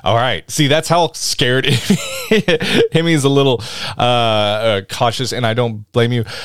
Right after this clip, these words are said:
I will say this. Uh, I will give it a double Owen Wilson wow. And I'll also say this.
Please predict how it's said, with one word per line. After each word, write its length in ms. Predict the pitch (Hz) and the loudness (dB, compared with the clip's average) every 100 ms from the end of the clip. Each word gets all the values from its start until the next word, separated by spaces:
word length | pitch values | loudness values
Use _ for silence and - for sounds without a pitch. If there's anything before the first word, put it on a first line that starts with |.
| - - | -8 -2
I 160 | 131 | 0
will 160 | 175 170 | 2 0
say 220 | - 131 | 0 0
this. 360 | 120 120 107 - | 2 0 0 -2
Uh, 240 | 98 92 92 | -2 -2 0
I 80 | 120 | -2
will 140 | 127 | 0
give 160 | 127 123 | -2 -2
it 60 | |
a 40 | 113 | 0
double 480 | 117 113 107 87 _ - | 0 0 -2 -4 _ -6
Owen 280 | 92 82 | -4 -2
Wilson 340 | 82 80 82 82 - | -2 -4 -4 -6 -8
wow. 800 | 117 131 156 160 151 117 80 - - - | -4 -2 0 0 2 2 0 -6 -16 -6
And 100 | 110 | 0
I'll 140 | 110 | 0
also 340 | 113 139 - 143 | 2 0 -2 -2
say 220 | - 107 | 0 0
this. 460 | 87 85 90 - | 0 -2 -2 -4